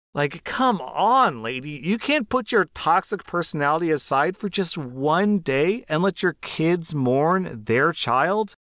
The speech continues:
Man, I've read a lot of stories, a lot of stories, but this grandmother showcased a level of heartlessness that I very rarely see. O P,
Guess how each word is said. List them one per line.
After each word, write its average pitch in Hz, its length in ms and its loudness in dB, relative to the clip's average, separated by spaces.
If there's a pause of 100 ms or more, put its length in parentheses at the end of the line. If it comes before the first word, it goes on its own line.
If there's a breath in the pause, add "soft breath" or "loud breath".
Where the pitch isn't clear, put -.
Man, 120 140 0
I've 151 180 2
read 190 140 2
a 135 40 -2
lot 113 280 2
of 95 80 -6
stories, 85 500 -6
a 117 200 2
lot 107 320 2
of 98 120 -6
stories, 92 640 -6
but 104 380 -4
this 131 220 -2
grandmother 117 760 0
showcased 101 680 -2
a 98 60 -12
level 95 380 -2
of 92 100 -6
heartlessness 104 800 -6
that - 380 -6
I 98 220 -6
very 95 640 -2
rarely 92 460 -2
see. - 440 -8 (180)
O 120 140 2
P, 95 340 -6